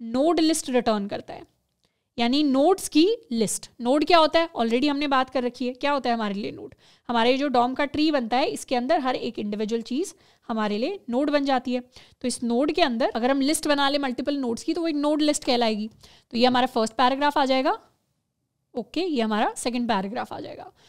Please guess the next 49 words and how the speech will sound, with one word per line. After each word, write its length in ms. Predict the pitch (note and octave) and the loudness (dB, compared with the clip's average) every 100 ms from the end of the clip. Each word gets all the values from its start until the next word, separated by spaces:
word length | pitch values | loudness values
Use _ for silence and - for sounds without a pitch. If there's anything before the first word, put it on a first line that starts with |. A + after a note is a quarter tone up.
| _ _ - | _ _ -8
तो 60 | |
हम 160 | A3 A3+ | -4 0
चाहे 200 | B3 B3 | 2 2
तो 100 | C4 | 0
एक 260 | B3 A3+ - | -2 -4 0
को 80 | |
भी 120 | C4+ C#4+ | 2 2
एक्सेस 280 | C4 D4+ | 2 -2
कर 120 | - C#4 | -2 -2
सकते 220 | C#4+ F#4+ | 0 -2
हैं, 60 | F4+ | -2
मल्टीपल 340 | B3+ A#3+ B3+ | -2 -2 -2
को 100 | A#3+ | -2
भी 120 | G#3+ | -2
एक्सेस 320 | F#3+ - B3 | -4 -6 -12
कर 120 | - - | -14 -16
सकते 260 | - - | -18 -20
हैं। 120 | - _ _ _ _ - | -20 _ _ _ _ -4
क्लास 280 | C4 A#3+ C4+ | 4 6 6
के 100 | - | 4
बेसिस 280 | D4+ D4+ D#4+ | 2 2 0
पे 120 | D#4+ | -2
कैसे 320 | D4+ D4+ D4+ | -2 2 2
एक्सेस 280 | C4+ - C#4+ | 2 -2 -6
करेंगे, 360 | - C4 C4 D#4+ _ _ - | -2 -2 -4 -10 _ _ 0
for 100 | B3+ C#4 | 2 4
example 420 | C#4 C4+ D#4 F#4 | 4 4 2 0
मैंने 220 | D4 C4 | -2 -2
अपनी 200 | C4 D4 | 0 -2
my 280 | D#4 A#3+ A3+ | 0 2 2
class, 500 | B3+ C4+ C4+ - - - _ _ _ | 2 2 2 -2 -8 -12 _ _ _
क्लास 260 | - A3 A3+ | -2 -2 -2
का 100 | C4 | -2
नाम 260 | A#3+ A3 A#3 | -2 -2 -2
दिया, 240 | G#3+ E4+ G#4+ | -2 -4 -6
यहाँ 180 | A3 G#3 | -4 -2
पर 200 | B3 F#4+ - _ _ - | -2 -4 -6 _ _ -4
my 180 | A3+ A3+ | -2 0
class 280 | B3+ - | -2 -2
लिख 100 | B3 | -6
देते 260 | A#3+ - - | -12 -14 -16
हैं 80 | - - | -20 -12
और 80 | A3+ | -6
यहाँ 180 | A3 A3+ | -2 -2
भी 80 | D#4 | -2
my 180 | D4 G#3 | -2 -2
class 280 | A3 A3+ - | -4 -8 -10
लिखते 220 | - | -16
हैं। 100 | - | -18